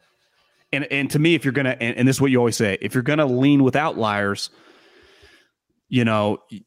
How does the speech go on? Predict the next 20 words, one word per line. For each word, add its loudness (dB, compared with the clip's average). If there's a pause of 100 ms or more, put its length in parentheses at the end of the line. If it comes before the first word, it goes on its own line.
(260)
you're -2
gonna 0
get -4
burned 0
more 2
often 0
than -2
not. -2 (260)
And -4
think -2
how -2
you're -6
gonna -2
go 0
an -4
outlier. -2
You're -2
gonna 0
draft -4
an -10